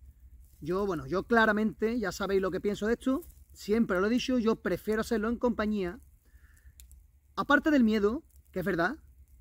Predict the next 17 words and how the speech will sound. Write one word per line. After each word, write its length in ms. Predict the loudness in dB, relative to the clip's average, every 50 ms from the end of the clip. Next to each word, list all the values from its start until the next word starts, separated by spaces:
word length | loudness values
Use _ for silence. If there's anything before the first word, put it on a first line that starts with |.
| -20 -20 _ _ _ -20 -20 -20 -20 _ -20 -20 -12
que 400 | -10 -8 -8 -8 -8 -8 -8 -8
solo 320 | -6 -4 -2 -2 0 0
da 100 | 0 2
miedo, 280 | 2 2 2 2 2 2
por 140 | 0 -2
lo 60 | -2 -2
menos 200 | 0 0 0 2
a 40 |
mí, 220 | 2 2 0 -2 -4 _ -18 -20 -20 -20 _ -20 -20 -20 _ -20 -20 _ _ -20 -20 -18 -12
eh, 720 | -10 -8 -6 -6 -4 -4 -4 -4 -4 -4 -4 -4 -6 -4 -4
de, 120 | -2 -2
en 120 | -2 -2
compañía 440 | -4 -4 -4 -2 -2 -2 0 -2 -2
te 100 | -2 -2
lo 80 | -2 -2
pasas 240 | -2 -2 -2 -2 -2
mejor. 320 | 0 0 0 -2 -2 -4